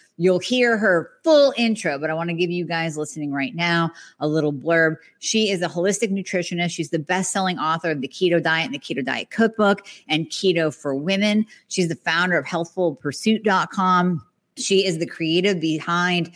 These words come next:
Happy Keto Body. She's been in this health and wellness space since two thousand and seven,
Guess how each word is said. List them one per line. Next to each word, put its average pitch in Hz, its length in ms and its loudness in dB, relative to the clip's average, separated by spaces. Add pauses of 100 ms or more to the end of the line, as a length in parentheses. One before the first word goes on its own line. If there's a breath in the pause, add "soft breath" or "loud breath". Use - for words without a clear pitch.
(240 loud breath)
Happy 170 320 -4
Keto 185 440 0
Body. 175 360 0
She's 220 260 0
been 202 180 0
in 226 220 0
this 226 240 0
health 196 220 -4
and 175 120 -2
wellness 175 280 0
space 151 340 -4
since 156 180 -6
two 202 180 -2
thousand 170 420 0
and 147 140 0
seven, 151 440 -2